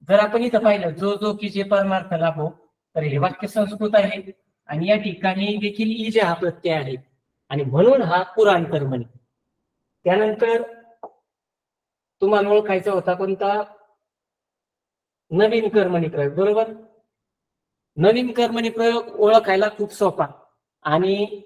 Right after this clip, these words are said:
याच्यावर शक्यतो प्रश्न विचारला जातो.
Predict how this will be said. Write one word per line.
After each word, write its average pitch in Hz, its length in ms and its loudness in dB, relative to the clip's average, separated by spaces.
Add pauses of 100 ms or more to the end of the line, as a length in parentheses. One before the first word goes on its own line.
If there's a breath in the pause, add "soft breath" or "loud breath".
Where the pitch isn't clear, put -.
(1040)
याच्यावर 226 480 4
शक्यतो 220 360 -6
प्रश्न 214 340 -4
विचारला 190 360 -2
जातो. 180 260 -4